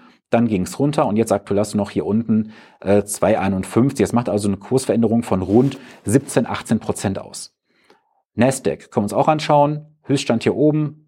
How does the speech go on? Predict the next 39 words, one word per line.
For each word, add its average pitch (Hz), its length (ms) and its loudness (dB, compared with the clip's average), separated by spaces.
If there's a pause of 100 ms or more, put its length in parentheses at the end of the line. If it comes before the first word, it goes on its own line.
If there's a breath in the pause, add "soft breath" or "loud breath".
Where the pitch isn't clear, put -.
hunderteinundsechzig. 156 1200 0
Das - 100 -10
heißt, 92 120 -4
das 87 40 -8
müssen 95 140 -8
wir 92 60 -6
auf - 120 -12
ein 87 140 -6
Jahr 90 80 -4
mal 90 120 -8
eben 80 100 -14
verkürzen. 175 640 -4 (840)
Hast 101 200 -2
hier 107 120 0
oben 113 160 2
zwanzig 120 380 0
Komma 104 220 -2
acht - 180 -8
sieben 110 160 0
Prozent 156 340 -4
gehabt. 135 300 2 (440 loud breath)
Jetzt - 160 -4
bist 113 140 0
du 120 40 0
noch 110 60 2
bei 101 120 0
eins 107 200 0
Komma 101 220 -4
einundzwanzig 92 560 -2
Prozent. 85 320 -8
Sind 120 120 -2
auch 190 160 2
so 151 160 0
um 117 120 2
die 110 140 -2
achtzehn, 113 400 0
neunzehn 98 340 -2
Prozent 101 380 -6
Kursveränderung. 78 800 -6